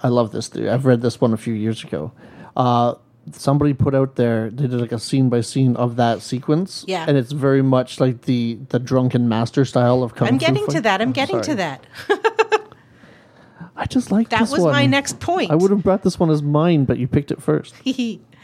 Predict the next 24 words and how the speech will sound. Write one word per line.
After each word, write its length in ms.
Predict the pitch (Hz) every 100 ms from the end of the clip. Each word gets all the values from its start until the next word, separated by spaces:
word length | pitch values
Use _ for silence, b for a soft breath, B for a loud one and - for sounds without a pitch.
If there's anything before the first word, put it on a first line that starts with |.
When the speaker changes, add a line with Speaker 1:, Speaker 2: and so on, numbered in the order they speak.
| B B -
Speaker 2:
So, 200 | 240 220
yeah, 260 | 226 202
that, 440 | 180 196 185 - -
that 180 | 190 170
goes 160 | 190
to 120 | 185 185
my 100 | 180
point 380 | 185 170 170
of 300 | - 175 156
that 260 | 160 160 147
he 160 | 160 185
could 160 | 220
be 100 | 196
doing 340 | 170 - 180 170
this 100 | 170
deliberately 640 | - 180 226 220 180 190 185
to 60 |
fool 320 | 175 220 208
his 160 | 196 180
enemies 340 | 175 175 175 170
into 140 | 156
thinking 300 | 143 175 175
he's 200 | 165 156
incompetent, 760 | 156 147 180 175 190 196 240